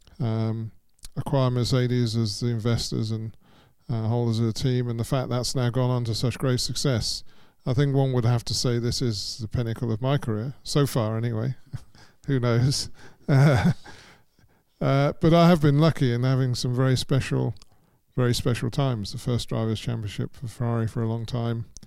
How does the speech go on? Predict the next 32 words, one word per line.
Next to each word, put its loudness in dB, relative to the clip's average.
Um, 0
my 0
relationship 2
with -4
Michael -2
was -2
very, 0
very -2
special, -6
so -6
I -4
don't -2
want -6
to, -2
uh, -4
to, -6
um, -4
uh, -6
undermine -2
that. -2
But -2
I -2
say 0
just -4
that -4
all 4
the 6
events 2
that -2
surrounded 2
this, -6
um, -4